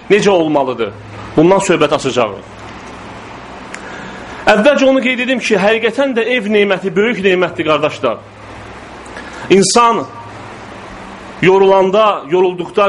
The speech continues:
gün ərzində, işdən sonra yorulduqda yenə evinə qayıdır, rahatlıq tapır. Və evin bir çox mənfəətləri var.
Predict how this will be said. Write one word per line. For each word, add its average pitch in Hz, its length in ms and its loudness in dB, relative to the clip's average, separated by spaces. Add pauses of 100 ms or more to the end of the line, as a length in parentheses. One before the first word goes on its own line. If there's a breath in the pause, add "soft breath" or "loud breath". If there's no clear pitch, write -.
gün 208 120 2
ərzində, 165 640 2
işdən 196 320 2
sonra 165 220 0
yorulduqda 170 540 0 (600)
yenə 185 240 4
evinə 170 320 4
qayıdır, 143 460 0 (460)
rahatlıq 151 440 4
tapır. 147 400 4 (2000)
Və 196 220 6 (1120)
evin 226 460 4
bir 254 140 2
çox 208 200 2
mənfəətləri 208 720 0
var. 196 240 0